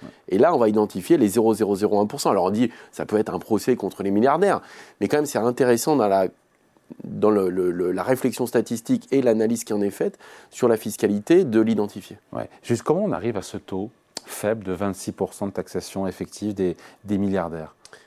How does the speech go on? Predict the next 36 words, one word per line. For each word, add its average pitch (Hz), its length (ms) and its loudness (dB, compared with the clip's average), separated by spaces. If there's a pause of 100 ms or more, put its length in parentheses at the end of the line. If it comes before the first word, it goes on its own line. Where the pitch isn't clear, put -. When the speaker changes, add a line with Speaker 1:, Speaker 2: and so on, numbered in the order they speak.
(100)
Speaker 2:
Alors, - 180 0 (280)
<clears throat> - 280 -18
euh, 98 320 0
il, 110 100 -6 (100)
alors 107 120 2
c'est - 180 -4 (120)
un 143 80 0
peu 165 140 4
technique, 110 380 -2
hein, 104 100 2
Speaker 1:
Oui. 104 80 0
Speaker 2:
mais, 95 220 2
Speaker 1:
Oui, 104 120 0
il - 0 -
faut 98 80 4
Speaker 2:
euh, 92 40 2
Speaker 1:
s'accrocher 131 340 0
Speaker 2:
je - 20 4
vais, 120 40 0
Speaker 1:
un 107 40 -2
Speaker 2:
je, 123 100 -2
Speaker 1:
peu, 92 80 2
là. 90 60 -2
Speaker 2:
vous 117 100 0
allez 131 80 8
vous 117 120 4
accrocher. 147 580 2
Euh, 110 160 6
en 127 100 4
fait, 107 320 0
il 110 60 -8
y - 20 2
a 107 40 4
une 110 200 0
différence 139 420 -2
entre 110 480 2